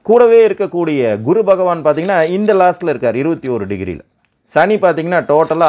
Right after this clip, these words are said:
அதையும் தாண்டி தள்ளி போயிடுறார். இங்கே குரு பகவான் சனியை அதிக சுபத்துவப்படுத்துறார், சூரியனுக்கு நல்ல வலிமையை கொடுக்கிறார், சிவராஜ யோகம் வேலை செய்கிறது. ஒளி கிரகங்களான சூரியனும் சந்திரனும் தங்களுக்குள்ள கேந்திரத்துல இருக்காங்க. சூரிய மகா திசையில பிறந்திருக்கீங்க.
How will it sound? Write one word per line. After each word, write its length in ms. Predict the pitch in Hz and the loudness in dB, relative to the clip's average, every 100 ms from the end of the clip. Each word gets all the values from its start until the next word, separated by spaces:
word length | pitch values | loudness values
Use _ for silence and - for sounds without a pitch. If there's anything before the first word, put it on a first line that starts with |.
| 123 | 2
அதையும் 300 | 143 160 147 | 0 -4 -4
தாண்டி 340 | 131 135 151 | -4 -4 -6
தள்ளி 320 | 117 127 151 | -4 -4 -4
போயிடுறார். 320 | 120 104 90 - _ _ _ _ | -6 -6 -8 -10 _ _ _ _
இங்கே 380 | 135 170 127 143 | -6 0 0 0
குரு 240 | 127 196 | 2 2
பகவான் 380 | 196 190 196 202 - | 2 2 0 -2 -2
சனியை 260 | 143 202 | -2 0
அதிக 280 | 226 170 170 | -2 0 -2
சுபத்துவப்படுத்துறார், 840 | 160 143 147 151 127 117 120 117 117 | -4 -4 -4 -4 -4 -6 -4 -2 -2
சூரியனுக்கு 540 | - 175 196 170 127 | -2 -2 -2 -4 -6
நல்ல 240 | 123 131 | -4 -2
வலிமையை 440 | 127 123 135 127 107 | 0 -2 -2 -6 -8
கொடுக்கிறார், 400 | 101 95 104 107 | -10 -8 -4 -4
சிவராஜ 520 | 101 131 185 175 135 | -4 -4 0 0 0
யோகம் 300 | 131 120 123 | -2 -2 -4
வேலை 280 | 104 113 127 | -2 -2 -2
செய்கிறது. 600 | 113 104 98 92 107 98 _ _ _ | -4 -6 -6 -4 -6 -6 _ _ _
ஒளி 220 | 120 180 | 2 2
கிரகங்களான 640 | 196 151 147 143 143 139 127 | 2 0 0 -2 -2 -2 -4
சூரியனும் 460 | 147 170 160 151 | -6 -4 -4 -8
சந்திரனும் 440 | 135 123 127 143 131 | -8 -6 -6 -6 -6
தங்களுக்குள்ள 520 | 117 131 143 123 135 113 | -4 -2 -2 -2 -4 -4
கேந்திரத்துல 440 | 123 131 127 110 98 | -4 -4 -4 -4 -6
இருக்காங்க. 460 | 90 90 87 87 | -6 -6 -6 -8
சூரிய 320 | 90 160 190 180 | -4 0 0 0
மகா 200 | 147 135 | 0 -2
திசையில 360 | 120 110 107 | -2 -6 -6
பிறந்திருக்கீங்க. 800 | 135 117 135 120 107 101 101 101 | -4 -4 -4 -6 -8 -8 -8 -8